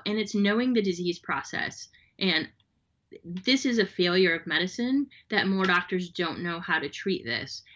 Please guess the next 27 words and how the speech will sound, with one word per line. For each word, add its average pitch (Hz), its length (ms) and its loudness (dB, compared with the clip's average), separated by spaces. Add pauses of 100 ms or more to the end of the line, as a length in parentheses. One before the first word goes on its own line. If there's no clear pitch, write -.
(140)
because 202 240 0
the 202 120 2
first 240 260 -2
five 208 200 2
to 190 80 -2
seven 185 300 0
days 180 220 4
is 170 100 -2
the 156 120 -2
viral 170 400 2
phase. 233 440 -4 (520)
After 220 320 0
day 208 140 2
seven, 202 440 -2
day 185 100 0
seven 196 300 -2
to 190 60 -2
fourteen 202 400 -4
is 180 140 -2
the 180 80 -4
cytokine 196 560 -2
storm. - 440 -6
It's 185 140 -2
inflammation 214 540 0
and 190 80 2
blood 190 180 2
clotting. - 380 0